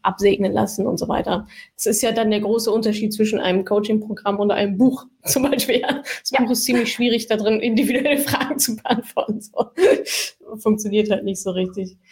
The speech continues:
Speaker 1: Und gab's denn dann bei dir noch einen besonderen Auslöser so? Irgendwas ist noch irgendwas in deinem Leben passiert oder war es echt so die, dieser Input von der Freundin, ey,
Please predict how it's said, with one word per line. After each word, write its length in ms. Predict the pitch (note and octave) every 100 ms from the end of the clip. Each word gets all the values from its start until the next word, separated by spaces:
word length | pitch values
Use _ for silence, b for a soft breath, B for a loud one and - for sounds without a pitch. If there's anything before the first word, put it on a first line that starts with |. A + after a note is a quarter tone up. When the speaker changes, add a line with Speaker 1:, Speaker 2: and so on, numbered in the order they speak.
| B B B
Speaker 1:
Und 180 | A#3+ A3
gab's 220 | B3 B3+
denn 140 | D4
dann 140 | C4+ B3
bei 100 | A3+
dir 160 | B3+
noch 200 | B3+ A#3+ A#3+
einen 100 | A3
besonderen 720 | G3 G#3+ A3 G#3 F#3 F#3 F#3
Auslöser 880 | F#3 B3 - C4 D#4 E4+ F4 E4+ E4+
so? 520 | D#4 D4+ E4 E4+ C4
Irgendwas 480 | A3 - A#3+ A#3 A3+
ist 200 | A3 -
noch 120 | A3
irgendwas 280 | G#3+ G#3+ G#3+
in 100 | G#3+
deinem 160 | G#3 G#3
Leben 240 | G#3 G#3+
passiert 500 | G#3 - - D4+ D#4
oder 180 | A3+ A3
war 120 | A3
es 100 | G#3+
echt 280 | A3+ A3 -
so 420 | B3 G#3+ G#3+ G#3+ B B _ -
die, 160 | G#3
dieser 240 | G#3 G#3+ -
Input 300 | A3 A3 G#3+
von 160 | G#3+
der 100 | G#3
Freundin, 380 | G#3 G#3 G3+ G3
ey, 380 | - F#3+ F#3